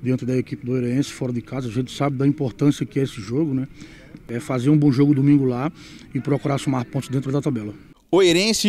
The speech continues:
Speaker 2: e Fluminense é neste domingo no Gerson Campos, em Oeiras. E por mais que este jogo seja importante, o tricolor piauiense já está de olho também em uma outra partida fundamental para a temporada.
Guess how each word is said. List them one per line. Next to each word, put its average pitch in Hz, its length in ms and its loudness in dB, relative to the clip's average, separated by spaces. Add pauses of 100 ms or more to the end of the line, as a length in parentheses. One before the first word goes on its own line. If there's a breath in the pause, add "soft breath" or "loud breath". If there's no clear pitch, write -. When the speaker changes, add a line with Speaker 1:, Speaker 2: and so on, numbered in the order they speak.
Speaker 2:
e 180 40 2
Fluminense 202 640 0
é 202 80 2
neste 208 340 0
domingo 208 480 2
no 233 180 2
Gerson 185 460 0
Campos, 220 500 0
em 202 200 0
Oeiras. 170 560 2 (240 soft breath)
E 127 100 2
por 170 180 2
mais 180 300 0
que 202 120 0
este 185 220 2
jogo 170 380 2
seja 185 340 2
importante, 180 800 -2 (220 soft breath)
o 165 160 4
tricolor 190 440 2
piauiense 180 600 0
já 180 100 2
está 190 180 0
de 147 160 -2
olho 214 300 4
também 196 460 0 (120)
em 247 180 -4
uma 226 180 0
outra 208 420 2
partida 196 540 -2
fundamental 190 840 0
para 180 180 0
a - 20 -2
temporada. 151 640 0